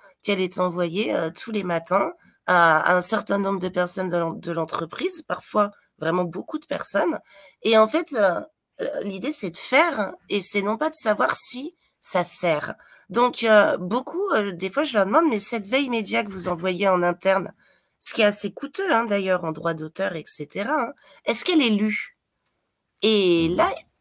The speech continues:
Speaker 1: euh, c'est déjà, on, ils savent pas. Mais, euh, donc, je pense qu'il faut vraiment changer de, de façon de voir les choses et de se dire, euh,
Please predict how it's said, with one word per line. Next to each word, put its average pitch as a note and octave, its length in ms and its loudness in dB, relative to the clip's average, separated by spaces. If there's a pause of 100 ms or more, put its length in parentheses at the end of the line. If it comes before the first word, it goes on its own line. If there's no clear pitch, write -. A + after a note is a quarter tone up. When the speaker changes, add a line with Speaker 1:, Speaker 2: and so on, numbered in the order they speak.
(200)
Speaker 1:
euh, F3 580 2
c'est - 220 0
déjà, F#3 280 0
on, F#3 300 0 (120)
ils A#3 80 -8
savent C4 300 2
pas. D4+ 200 2 (400)
Mais, A3 400 4
euh, G3+ 460 4 (280)
donc, A#3+ 320 -4 (320)
je A3 140 -4
pense F4+ 180 0
qu'il C4 140 -4
faut G#3+ 100 -2
vraiment G#3 260 2
changer A#3+ 540 0
de, G3+ 180 -4
de E3 180 -4
façon G#3+ 500 0
de G#3 120 -6
voir E3+ 300 0
les E3+ 100 -6
choses A3 440 -4
et - 100 -6
de D#3 60 -4
se - 180 0
dire, F3 320 -2
euh, D#3+ 140 2